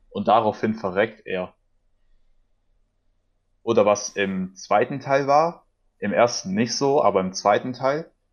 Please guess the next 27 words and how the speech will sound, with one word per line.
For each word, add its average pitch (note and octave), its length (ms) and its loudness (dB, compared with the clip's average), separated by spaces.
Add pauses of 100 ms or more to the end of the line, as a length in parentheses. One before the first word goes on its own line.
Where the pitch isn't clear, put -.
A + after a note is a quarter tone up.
(540)
wenn G#2 200 4
du G2+ 480 0 (380)
einfach B2 300 2 (200)
vor G#2+ 100 0
einem G#2+ 160 0
Typen A#2+ 280 0
stehst - 720 -2 (520)
und G#2+ 240 0
den, A2 160 4
keine A2+ 240 2
Ahnung, B2 280 4
das - 180 0
sieht B2 160 -2
immer A#2 120 -2
so G#2+ 120 4
aus, A#2 180 2
als - 80 -10
würde A#2+ 180 4
der G#2+ 140 6
den A2 160 2
einfach - 340 -4
auseinanderreißen, G2+ 1300 0
ne? C#3 240 -2 (100)
So - 220 -6
in G#2+ 120 0
zwei G#2 220 2
Teile. B2+ 580 2